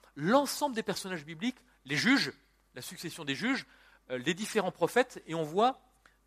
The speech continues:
euh, je dirais, à, pe-, à quelles, à quelles époques ils ont vécu. Donc ça, ça permet d'avoir en un tableau une vue globale de la chronologie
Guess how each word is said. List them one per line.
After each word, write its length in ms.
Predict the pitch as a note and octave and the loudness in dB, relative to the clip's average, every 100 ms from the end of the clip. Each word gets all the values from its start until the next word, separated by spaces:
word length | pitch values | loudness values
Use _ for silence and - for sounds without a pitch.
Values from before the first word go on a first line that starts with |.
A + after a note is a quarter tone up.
| - | -10
euh, 140 | C3 | -10
je 100 | C3 | -10
dirais, 200 | C3+ F#3 | -6 0
à, 80 | D3 | 0
pe-, 320 | - C4 G#3+ - | 6 6 6 0
à 80 | |
quelles, 420 | D#3+ B3 G#3+ D3+ - | -2 -2 -2 -6 -12
à 80 | - | -4
quelles 240 | A3+ D#3+ | -2 -2
époques 240 | F3 B3+ - | -4 -6 -6
ils 140 | E3 | -4
ont 60 | E3 | -2
vécu. 300 | E3+ D#3 - _ _ - | -2 -4 -16 _ _ -16
Donc 100 | D3 | -10
ça, 160 | - | -8
ça 160 | - D#3 | -4 -2
permet 260 | G3 G#3+ B3+ | 0 2 6
d'avoir 460 | G#3 G3 G3+ D#3+ | 6 8 8 8
en 120 | D3+ | 0
un 100 | G3 | 0
tableau 380 | G#3+ F#3+ F3 B3 - _ _ _ _ | 4 4 4 -2 -4 _ _ _ _
une 140 | E3 | -8
vue 200 | E3 A#3 | -6 -6
globale 640 | F#3 C#3+ F3+ E3+ G3+ B3 A3 - | -8 0 2 8 8 8 0 -14
de 340 | B2+ - C4 | -20 -6 -2
la 100 | B3+ | 0
chronologie 640 | F#3 - F3 D#3 C3+ D#3+ | 0 -2 -12 -8 -8 -10